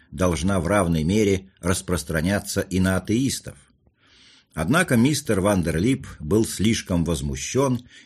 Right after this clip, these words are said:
и не мог вникнуть в смысл моих слов. Особняк, где мы жили вместе с мистером Вандерлипом и одним ловким английским скульптором, который как-то сумел пробраться в Москву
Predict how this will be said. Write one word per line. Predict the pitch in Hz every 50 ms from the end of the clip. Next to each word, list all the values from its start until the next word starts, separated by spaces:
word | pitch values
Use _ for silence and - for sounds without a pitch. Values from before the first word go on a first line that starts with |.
| _
и | - 104 110
не | 107 107
мог | 101 110 139 151 - - -
вникнуть | 87 98 117 131 131 131 113 110 113 101 - - - -
в | - -
смысл | - 87 85 98 123 120 - - 107 98
моих | 85 85 92 101 101 - -
слов. | - 78 67 60 53 - - - - _ _ _ _ _ _ _ _ _ _ _ _ _ - - - _ _ _ -
Особняк, | 82 87 - - 92 82 90 107 123 123 95 - - -
где | - 64 - 87
мы | 82 80 76
жили | 71 87 101 95 80 71
вместе | 64 - 85 95 90 - - - -
с | 71 -
мистером | - 82 90 85 - - 80 73 76 73 69 64
Вандерлипом | 69 78 76 69 67 69 67 78 101 120 - - 67 58 53 - - _ - - - _ -
и | 104 120
одним | 123 117 101 127 135 123 110 90 -
ловким | 85 98 107 113 98 - - - 87 80
английским | 82 82 80 82 90 90 80 - - - - - 123
скульптором, | - - - 135 143 123 - - - 73 60 57 - - - _ _ - - _ _
который | - 78 78 101 98 90 90 82
как-то | 80 - 98 90 - - 90 82
сумел | - - 90 85 95 98 92 85 78
пробраться | 78 - 78 82 80 82 82 92 85 - - - 85
в | 76 71
Москву | 78 73 69 - - - 78 85 107 117 110 98 -